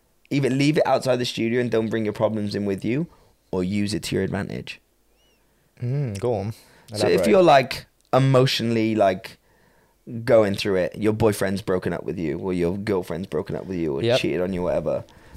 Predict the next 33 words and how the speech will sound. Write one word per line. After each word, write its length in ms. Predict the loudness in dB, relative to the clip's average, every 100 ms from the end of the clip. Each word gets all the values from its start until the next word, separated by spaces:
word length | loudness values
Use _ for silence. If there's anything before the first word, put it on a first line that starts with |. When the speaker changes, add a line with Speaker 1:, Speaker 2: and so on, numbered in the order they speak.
| -2
Speaker 1:
Like, 240 | 0 0
all 180 | 0 2
that 140 | 0 0
anger 340 | -4 -2 -2
and 120 | -2
frustration, 720 | -4 -4 -2 -2 -2 -4 -4 -6
come 240 | -2 0
in 60 | 2
here 160 | 2
and 80 | 4
let 140 | 2
it 60 | 2
out. 340 | 0 -2 -2
Speaker 2:
Mm. 300 | -2 0 0
Speaker 1:
This 160 | 0 -2
is 100 | 0
your 120 | 0
happy 280 | 0 -4 -4
place. 500 | -4 -4 -4 -12 -18 -20 -14 -6
This 160 | -4 -4
is 80 |
the 100 | -6
thing 220 | -4 -2 0
you're 60 |
meant 200 | -2 -2
to 80 | -2
use 320 | 0 0 0
as, 120 | 0
like, 220 | -2 0 0
your, 400 | 2 2 0 -6 -18 _ _ _ _ _ _
your 160 | -4 -2
go-to. 600 | 2 2 2 -4 -6 -10 _ _ _ _ _ 2
Like, 360 | 2 2 -2